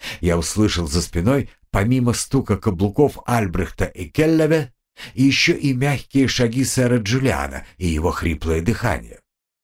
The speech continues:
В раздражении я повернулся, он на ходу вытирал лоб большим платком. Сразу заговорил быстрым, умоляющим голосом.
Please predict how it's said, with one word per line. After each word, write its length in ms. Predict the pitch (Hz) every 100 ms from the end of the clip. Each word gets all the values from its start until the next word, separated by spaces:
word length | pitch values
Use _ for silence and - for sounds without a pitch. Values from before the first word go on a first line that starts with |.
| - - -
В 100 | 85
раздражении 640 | 101 - 82 82 104 95 92
я 180 | 90
повернулся, 760 | 87 98 98 104 147 - 110 - -
он 320 | - 151 160
на 80 | 143
ходу 340 | - 120 131
вытирал 500 | 151 127 123 120 131
лоб 360 | 127 123 165 - -
большим 500 | 127 127 - 135 120
платком. 560 | 120 113 - 73 - _ - -
Сразу 440 | - - 85 90 87
заговорил 640 | 73 71 78 90 151 139 -
быстрым, 680 | 78 78 151 - - 135 127 -
умоляющим 720 | 107 92 92 92 - 104 90
голосом. 540 | 82 67 - - -